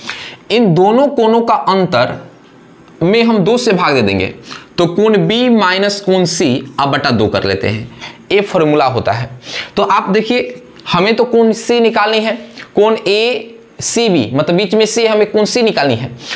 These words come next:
तो मेरे भाई, यहाँ पे देखिए, theta बराबर कितना दे रखा है? चौबीस डिग्री।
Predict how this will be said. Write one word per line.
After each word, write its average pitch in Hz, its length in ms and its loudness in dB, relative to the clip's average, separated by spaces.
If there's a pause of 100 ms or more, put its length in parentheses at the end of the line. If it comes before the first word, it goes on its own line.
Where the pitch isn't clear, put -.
(160)
तो 151 60 0
मेरे 196 180 2
भाई, 208 200 0
यहाँ 214 240 2
पे 214 120 -2
देखिए, 196 220 2
theta 196 300 0
बराबर 202 260 2
कितना 202 240 0
दे 196 120 4
रखा 196 160 0
है? - 300 -4
चौबीस 165 460 2
डिग्री। 190 320 0